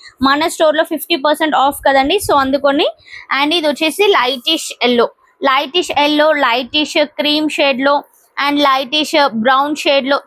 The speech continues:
చూడండి శారీ వీవింగ్ కూడా డిఫరెంట్ డిఫరెంట్ గా ఉంటది. ఫ్లవర్స్ డిజైన్ చేంజ్ అవుతుంది, బోర్డర్ చేంజ్ అవుతుంది. పింక్ కలర్, బ్లూ కలర్, ఎల్లో కలర్, ఎల్లో కలర్ రే-, ఆ, వీవింగ్ లో కనిపిస్తుంది. శారీ లైటిష్ కలర్స్ చే-, ఆ,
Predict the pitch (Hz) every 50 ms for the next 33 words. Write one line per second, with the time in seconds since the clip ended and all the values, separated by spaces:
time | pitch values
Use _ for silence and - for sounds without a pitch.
0 | - 370 370 359 349 330 359 392 - 294 269 262 262 269 311 339 294 311 302 277
1 | 302 294 269 262 247 269 302 392 622 659 _ - - - - - - - - 294
2 | 311 - - 392 392 392 370 349 349 - 320 330 330 320 311 311 294 294 247 294
3 | 285 262 349 415 427 - 339 277 254 247 262 294 311 320 254 294 277 247 277 285
4 | 294 302 294 - 330 285 277 277 262 294 277 277 277 - 269 269 285 269 240 240
5 | 233 233 240 262 285 269 - 311 269 262 269 277 262 254 262 - 254 254 269 285
6 | - - 285 269 269 269 247 277 277 277 277 277 247 233 254 262 269 262 - 269
7 | 269 269 269 269 - 233 240 254 269 269 262 - 262 254 254 - - 262 277 277
8 | 285 285 285 277 269 269 262 240 254 247 240 233 - _ _ _ _ - _ _
9 | - 226 233 226 226 208 240 269 277 269 277 269 269 285 285 277 262 240 233 240
10 | 254 - - 247 247 262 - 285 254 226 226 262 294 277 254 247 254 277 269 262
11 | 320 294 - - 285 269 254 254 262 - - - - 294 254 233 214 - - 214
12 | 214 214